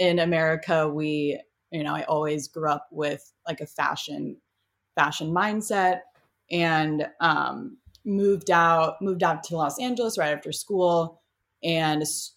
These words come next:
pretty quickly got into the styling industry here.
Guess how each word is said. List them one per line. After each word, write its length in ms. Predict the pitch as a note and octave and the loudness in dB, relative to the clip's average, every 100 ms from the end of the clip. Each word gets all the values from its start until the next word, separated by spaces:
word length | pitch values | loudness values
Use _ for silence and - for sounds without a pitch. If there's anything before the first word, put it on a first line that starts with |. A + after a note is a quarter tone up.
| _ | _
pretty 240 | - G#3+ F3+ | -4 -2 -4
quickly 480 | - F#3 F#3 F3 | -2 -2 0 -2
got 380 | D#3+ D3+ C#3+ C#3+ D#3+ | 0 2 2 2 -4
into 640 | D#3+ D#3+ - F3+ D#3 D3+ | -4 -4 -4 -4 -2 -4
the 120 | D3+ | -6
styling 500 | D3+ D3 C#3 D3+ D#3+ | -4 -2 0 -2 -2
industry 500 | E3+ F3+ F3+ - A3 | -2 -2 -4 -4 -4
here. 340 | A3 A#3 B3 | -2 -2 -2